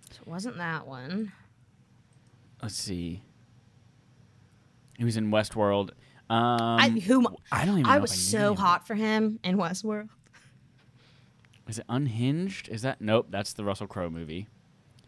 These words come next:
Speaker 2: I'm, anyway, I'm trying to tell you this movie to tell you to stay away from it.
Speaker 1: Which one was it? I'm on their Wikipedia right now. Was
Speaker 2: Is
Speaker 1: it
Speaker 2: it Silk
Speaker 1: Villi? Let's
Speaker 2: Road?
Speaker 1: see. Cast.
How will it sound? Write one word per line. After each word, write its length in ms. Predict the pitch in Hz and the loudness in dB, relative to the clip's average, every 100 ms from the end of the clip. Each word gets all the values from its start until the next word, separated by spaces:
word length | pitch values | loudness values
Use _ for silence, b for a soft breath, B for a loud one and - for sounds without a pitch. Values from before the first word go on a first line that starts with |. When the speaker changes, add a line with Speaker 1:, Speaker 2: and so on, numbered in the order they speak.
| b b b b b b b b _ _ _ _ _ _ _ - | b b b b b b b b _ _ _ _ _ _ _ 4
Speaker 2:
I'm, 120 | 156 - | 4 6
anyway, 220 | 156 135 | 4 6
I'm 100 | 123 | 4
trying 300 | - 196 330 | 6 6 6
to 60 | 302 | 4
tell 280 | - 147 151 | 4 6 6
you 120 | 127 | 6
this 180 | 110 120 | 4 4
movie 280 | 120 110 101 | 2 4 0
to 100 | 110 | -2
tell 200 | 123 120 | 2 2
you 80 | 104 | 2
to 60 | |
stay 300 | - - 110 | -2 0 2
away 300 | 92 87 92 | 2 -2 -6
from 220 | 95 87 | -8 -14
it. 180 | 58 58 - _ _ _ _ - b b b b b _ _ _ _ - | -16 -18 -20 _ _ _ _ -20 b b b b b _ _ _ _ -20
Speaker 1:
Which 200 | 196 - | -18 -12
one 260 | 320 233 | -8 -6
was 260 | 156 180 285 | -4 -6 -6
it? 260 | 170 151 123 B B B | -6 -8 -10 B B B
I'm 160 | 254 269 | 4 8
on 180 | 247 330 | 6 8
their 140 | 440 | 6
Wikipedia 680 | 277 320 190 220 277 349 190 | 4 -4 -6 -2 0 2 2
right 280 | 147 185 240 | 4 2 2
now. 500 | 165 196 170 92 185 - _ _ _ _ _ _ _ _ _ _ - - - - | 2 4 4 -2 -14 -16 _ _ _ _ _ _ _ _ _ _ -20 -20 -20 -6
Was 160 | 196 220 | -2 0
Speaker 2:
Is 80 | |
Speaker 1:
it 40 | 202 | 0
Speaker 2:
it 0 | |
Silk 140 | 185 | 0
Speaker 1:
Villi? 520 | 185 151 170 247 330 320 | 0 2 4 4 4 0
Let's 220 | - 185 | 0 -2
Speaker 2:
Road? 40 | |
Speaker 1:
see. 140 | 165 127 | -6 -10
Cast. 1000 | - 202 196 190 190 190 - - - | -4 2 6 6 6 2 -4 -8 -12